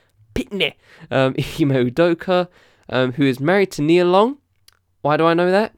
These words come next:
You know why. Wes Unseld Junior and Nick Van Exel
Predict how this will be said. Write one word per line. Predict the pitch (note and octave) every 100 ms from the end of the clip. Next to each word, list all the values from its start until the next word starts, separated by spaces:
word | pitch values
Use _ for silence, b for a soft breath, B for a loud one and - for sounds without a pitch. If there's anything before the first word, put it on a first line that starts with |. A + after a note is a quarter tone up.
| -
You | C3
know | C3 C3
why. | C#3+ F#3 A3+ B B B
Wes | C3+ C#3
Unseld | D3+ C#3+ C#3 C#3
Junior | E3 F#3+ F#3+ F#3 -
and | D#3+
Nick | E3 D#3+
Van | D3+
Exel | D3+ - - D3+